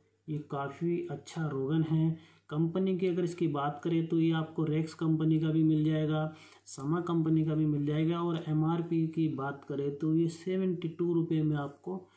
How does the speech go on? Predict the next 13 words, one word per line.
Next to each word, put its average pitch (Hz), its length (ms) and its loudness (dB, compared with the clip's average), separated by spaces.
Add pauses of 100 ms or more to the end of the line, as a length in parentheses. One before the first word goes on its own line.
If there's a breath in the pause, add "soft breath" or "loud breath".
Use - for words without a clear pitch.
(300 loud breath)
मिल 160 140 2
सकता 160 360 -4
है 165 280 -2
या, 160 120 -2
अ, 139 540 -6
कम 160 240 2
थोड़ा 160 340 -2
बहुत 160 300 -2
या 147 160 0
ज़्यादा। 123 400 -8 (640 loud breath)
तो, 151 240 -2
अ, 147 460 -4 (140)
इसकी 147 560 -4